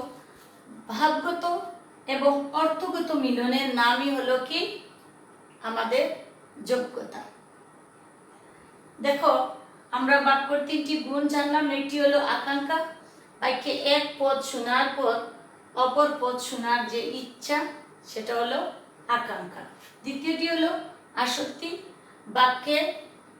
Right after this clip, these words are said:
মধ্যে সুশৃঙ্খল পদবিন্যাসকে কি বলা হয়? আসক্তি। আর যোগ্যতা হলো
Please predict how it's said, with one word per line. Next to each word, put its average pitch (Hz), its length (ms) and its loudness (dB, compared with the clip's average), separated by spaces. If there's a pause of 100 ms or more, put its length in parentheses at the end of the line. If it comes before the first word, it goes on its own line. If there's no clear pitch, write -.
(100)
মধ্যে 277 360 0
সুশৃঙ্খল 339 800 2 (120)
পদবিন্যাসকে 294 960 4
কি 285 180 -4
বলা 254 240 6
হয়? 320 300 6 (400)
আসক্তি। 277 760 -2 (200)
আর 233 200 -2
যোগ্যতা 285 460 0
হলো 277 500 2